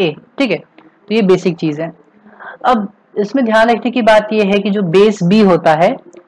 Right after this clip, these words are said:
ये base B हमेशा आपका positive होगा और वन नहीं होगा। So B belongs to R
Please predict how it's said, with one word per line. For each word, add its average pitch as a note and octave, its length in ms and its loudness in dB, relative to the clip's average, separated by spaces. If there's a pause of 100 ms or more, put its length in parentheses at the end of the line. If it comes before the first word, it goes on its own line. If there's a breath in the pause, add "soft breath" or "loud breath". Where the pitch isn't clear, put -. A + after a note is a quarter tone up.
(200)
ये B3 140 0
base A3+ 460 0 (220)
B G#3+ 80 4 (600)
हमेशा G#3 500 2 (480)
आपका F3+ 440 2 (1200)
positive F#3+ 500 4
होगा A3 200 4 (400)
और G3+ 240 4
वन G3+ 260 0
नहीं E3+ 240 -2
होगा। D3+ 280 -2 (380)
So F3 120 -2 (200)
B F#3+ 100 0 (720)
belongs F3+ 560 0
to G#3 80 2 (240)
R F3 240 4